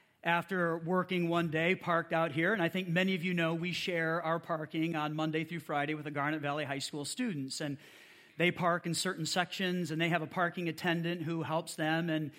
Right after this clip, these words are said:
he's aware of where they're supposed to park and where we're supposed to park as a church staff. And so I come out to leave one day after receiving my funeral plant, and on my car is this.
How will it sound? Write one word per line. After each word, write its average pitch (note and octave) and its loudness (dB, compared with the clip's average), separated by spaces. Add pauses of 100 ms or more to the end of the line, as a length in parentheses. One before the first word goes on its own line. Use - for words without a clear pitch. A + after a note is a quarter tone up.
(260)
he's F#3+ 2
aware E3+ 4
of C#3+ -4 (220)
where F#3 4
they're F#3 2
supposed E3+ 0
to - -4
park E3 0
and D#3 -2
where D#3+ 2
we're G3 2
supposed D#3+ -2
to D#3+ -6
park E3 0
as D3 0
a D3 -10
church D3 -6
staff. D#3 -2
And D3+ -6
so E3 -2 (280)
I F3 0
come F3+ -2
out E3+ 0
to F3+ -6
leave D#3+ -2
one E3 0
day D#3+ 0
after D#3+ -2 (140)
receiving E3 0
my D3+ 0
funeral F#3+ -2
plant, D#3 -2 (260)
and E3+ 2
on G3 4
my F#3+ 4
car E3 2
is E3+ -2
this. F#3+ -2